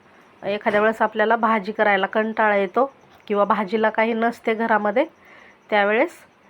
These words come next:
हे शेंगोळे नक्कीच करून बघा, खूप छान लागतात. आता यामध्ये आपल्याला शेंगोळे शिजतील एवढंच पाणी टाकायचं आहे, तर हे पाणी तुम्ही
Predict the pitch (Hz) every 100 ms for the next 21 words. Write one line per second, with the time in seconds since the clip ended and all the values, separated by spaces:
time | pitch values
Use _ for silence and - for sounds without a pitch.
0 | _ - 226 214 233 208 214 214 214 214
1 | - 285 - 220 226 233 226 226 320 -
2 | - - - - _ - 277 - - -
3 | 247 262 254 233 - 302 - - _ -
4 | - - - _ 220 233 254 247 247 254
5 | 247 247 247 330 - - 240 233 254 269
6 | - 254 - - 262 262 262 277 - 247
7 | 240 247 233 233 240 240 240 233 370 -
8 | _ _ _ _ _ _ _ _ _ _
9 | _ 226 220 247 208 208 220 254